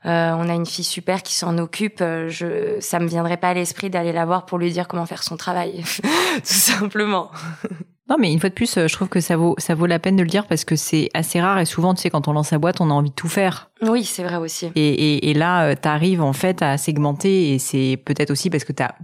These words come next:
Speaker 2: beaucoup d'autres activités malgré tout, donc t'as pas eu le choix, mais je trouve que c'est super, euh, du coup, intéressant parce que ça veut dire que dans la contrainte, tu vois, t'as créé de la qualité, donc c'est quand même assez, euh, assez intéressant. Je voulais te poser une question par rapport au choix de ces personnes parce que tu dis, euh, que t'as choisi ces personnes, euh,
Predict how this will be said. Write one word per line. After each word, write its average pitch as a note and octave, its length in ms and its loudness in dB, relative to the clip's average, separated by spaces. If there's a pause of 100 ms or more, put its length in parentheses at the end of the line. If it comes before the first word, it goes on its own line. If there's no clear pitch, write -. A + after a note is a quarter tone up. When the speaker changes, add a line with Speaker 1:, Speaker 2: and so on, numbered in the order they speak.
Speaker 2:
beaucoup D3 320 -2
d'autres D3 300 2
activités C#3+ 540 0
malgré C#3 340 2
tout, G#3 160 -2
donc C#3 200 -2
t'as C3 120 -4
pas C3+ 160 0
eu C3+ 60 2
le B2+ 40 0
choix, - 260 0
mais D#3+ 120 2
je - 80 -4
trouve C#3 140 -6
que C#3 100 -6
c'est - 140 -6
super, C#3 420 -2
euh, C3 320 -2
du D3 100 -14
coup, - 140 -4
intéressant C#3 480 0
parce - 140 -4
que C3 80 -6
ça C3+ 120 -4
veut B2+ 80 0
dire D3 200 -2
que D3 100 -2
dans C#3 160 2
la C#3+ 100 2
contrainte, D#3+ 540 -2
tu - 120 -10
vois, D3+ 140 0
t'as D3 160 -2
créé - 240 -4
de D3 60 -2
la C3+ 80 0
qualité, D3+ 460 0
donc B2+ 200 -8
c'est - 140 -8
quand - 100 -4
même D3+ 180 -4
assez, D3+ 340 -2
euh, D#3 120 -2 (380)
assez D3+ 160 -2
intéressant. D3 420 0 (340)
Je - 60 -6
voulais G3+ 120 4
te - 80 -10
poser G3 160 2
une A#3 100 4
question A3 260 2
par E3 140 0
rapport F3+ 260 2
au C3+ 80 4
choix E3 300 0
de - 40 -6
ces C#3+ 140 -4
personnes E3 400 0
parce D3 160 -2
que - 100 -8
tu - 200 -6
dis, F3 260 0
euh, C#3+ 220 2
que C#3+ 160 -2
t'as C3+ 320 0
choisi D3+ 240 0
ces - 140 -6
personnes, F3 360 0
euh, C3+ 200 2